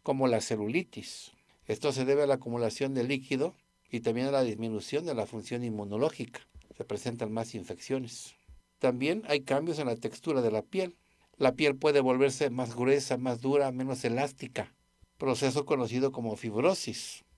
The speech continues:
Pero bueno, esto ocurre principalmente en los casos avanzados. Se experimenta sensación de tirantez o estiramiento de la piel.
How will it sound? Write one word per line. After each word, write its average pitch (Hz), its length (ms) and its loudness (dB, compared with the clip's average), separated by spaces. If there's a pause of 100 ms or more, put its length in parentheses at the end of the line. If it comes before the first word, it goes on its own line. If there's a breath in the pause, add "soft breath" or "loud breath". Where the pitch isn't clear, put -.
(140)
Pero 180 140 4
bueno, 190 200 6
esto 180 220 2
ocurre 170 340 4
principalmente 147 760 -2
en 117 40 0
los 107 140 -4
casos 131 400 -4
avanzados. 107 840 -2 (320)
Se 160 100 4
experimenta 151 580 2
sensación 131 560 -2
de 143 100 2
tirantez 127 560 -2
o 139 40 2
estiramiento 127 640 -2
de 113 80 2
la 98 140 -6
piel. 147 340 -4